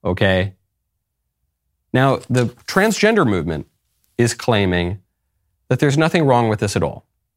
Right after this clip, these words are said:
And what they're claiming is that men, at least in theory, could produce milk.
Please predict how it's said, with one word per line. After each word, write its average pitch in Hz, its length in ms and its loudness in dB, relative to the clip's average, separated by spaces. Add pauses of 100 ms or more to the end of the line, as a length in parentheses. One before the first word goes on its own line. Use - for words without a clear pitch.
(680)
And 113 200 0 (120)
what 113 220 -2
they're 143 140 0
claiming 147 400 0
is 58 300 -14 (300)
that - 180 0
men, 131 600 0 (920)
at 110 100 2
least 214 320 0
in 147 160 2
theory, 98 500 -2
could 120 220 -2
produce 101 500 0
milk. 98 440 -4